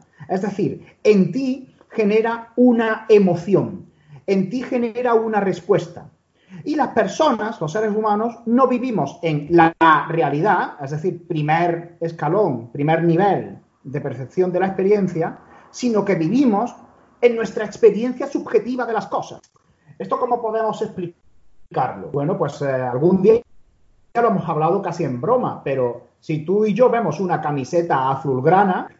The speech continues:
que es la realidad en sí misma,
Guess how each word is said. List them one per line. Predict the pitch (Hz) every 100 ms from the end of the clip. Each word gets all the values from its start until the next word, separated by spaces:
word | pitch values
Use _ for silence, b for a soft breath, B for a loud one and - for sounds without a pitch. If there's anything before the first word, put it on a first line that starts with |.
| -
que | 151 156
es | 190 165
la | 165 143
realidad | 127 120 117 - - _ _ - - _ _ - -
en | 135 139 147
sí | 185
misma, | 208 262 240 240 -